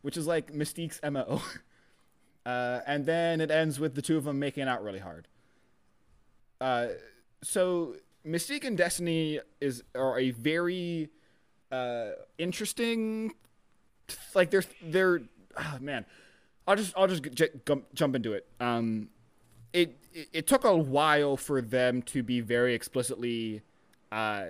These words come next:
stated as a gay couple, but it, they've pretty much been, uh, whether obviously or not, a couple since their first appearance.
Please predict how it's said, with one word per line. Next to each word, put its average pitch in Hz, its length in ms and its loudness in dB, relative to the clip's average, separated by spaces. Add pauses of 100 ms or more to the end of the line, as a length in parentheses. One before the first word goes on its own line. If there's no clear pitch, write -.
stated 131 680 0
as 123 280 2
a 120 100 2
gay 117 240 -2
couple, 190 480 -2 (380)
but 139 360 2 (680)
it, 151 280 -10
they've 156 280 4
pretty 202 280 4
much 156 380 2
been, 135 500 2 (760)
uh, 117 220 0
whether 127 420 0
obviously 131 480 0
or 120 160 -2
not, 113 320 -4
a 120 80 -4
couple 120 360 -4
since 120 200 -8
their 113 140 -6
first 110 240 -10
appearance. 98 540 -12